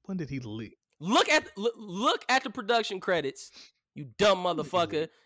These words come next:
Speaker 2: and look, and look at what he did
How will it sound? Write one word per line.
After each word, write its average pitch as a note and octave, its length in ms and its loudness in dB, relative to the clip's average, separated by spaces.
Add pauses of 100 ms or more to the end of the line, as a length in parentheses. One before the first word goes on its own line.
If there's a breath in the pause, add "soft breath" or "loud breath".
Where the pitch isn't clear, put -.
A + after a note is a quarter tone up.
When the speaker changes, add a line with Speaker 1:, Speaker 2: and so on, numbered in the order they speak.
(100)
Speaker 2:
and E3+ 160 2
look, A3+ 340 4 (580)
and F#3 220 4
look F#3+ 380 0 (140)
at D#3 440 0 (400)
what F3+ 300 0
he G3 160 -2
did E3+ 460 0